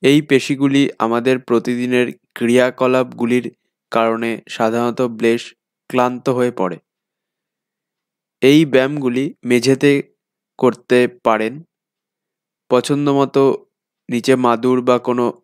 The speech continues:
পাতলা কুশনযুক্ত কিছু ব্যবহারও করতে পারেন। প্রথম ব্যায়ামটি হলো ইগল আর্মস লিফট।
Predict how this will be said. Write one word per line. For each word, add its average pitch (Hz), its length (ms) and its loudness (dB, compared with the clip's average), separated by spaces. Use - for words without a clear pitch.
পাতলা 120 500 0
কুশনযুক্ত 127 800 -4
কিছু 117 460 -6
ব্যবহারও 120 500 2
করতে 113 360 -4
পারেন। 92 300 -4
প্রথম 156 400 0
ব্যায়ামটি 143 420 -2
হলো 139 500 2
ইগল 135 460 2
আর্মস 127 440 0
লিফট। 120 420 0